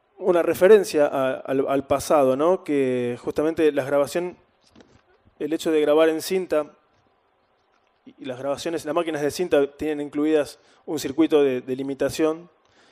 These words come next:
que, que hacía que se perdieran esos transientes. Este, esos transientes tan rápidos que, que yo venía mencionando. Y hoy por hoy en el audio digital hay una regla, si se quiere, donde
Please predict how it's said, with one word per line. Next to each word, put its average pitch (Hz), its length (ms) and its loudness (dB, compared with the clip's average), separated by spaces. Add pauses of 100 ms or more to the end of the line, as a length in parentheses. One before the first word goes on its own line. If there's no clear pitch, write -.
(260)
que, 120 1300 -6 (460)
que 143 100 -6
hacía 160 200 -4
que 143 80 -12
se 135 120 -4
perdieran 147 340 2
esos 139 180 -8
transientes. 135 760 -6 (720)
Este, - 260 -14
esos 113 140 -16
transientes 139 380 -8
tan 139 160 -2
rápidos 143 440 2
que, - 360 -8
que 135 100 -16
yo 127 80 -4
venía 135 200 -4
mencionando. 143 680 -2 (320)
Y 151 80 0
hoy 147 80 6
por 151 180 4
hoy 160 120 6
en 147 80 0
el 147 60 0
audio 151 160 4
digital 156 600 0 (1080)
hay 143 140 0
una 147 160 -2
regla, 139 640 -2
si 135 120 -20
se 127 120 -10
quiere, 151 500 4
donde 127 580 -2